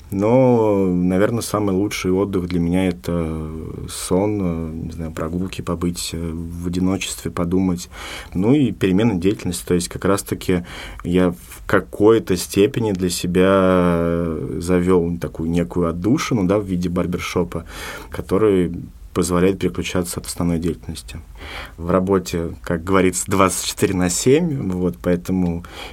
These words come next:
и ночью приходится работать, вот. Но что касается барбершопа, например,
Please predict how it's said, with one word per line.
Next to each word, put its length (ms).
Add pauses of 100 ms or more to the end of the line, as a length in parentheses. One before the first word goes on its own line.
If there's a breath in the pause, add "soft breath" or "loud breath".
(100)
и 100
ночью 680 (160)
приходится 560
работать, 560
вот. 260
Но 320
что 240
касается 600
барбершопа, 720
например, 540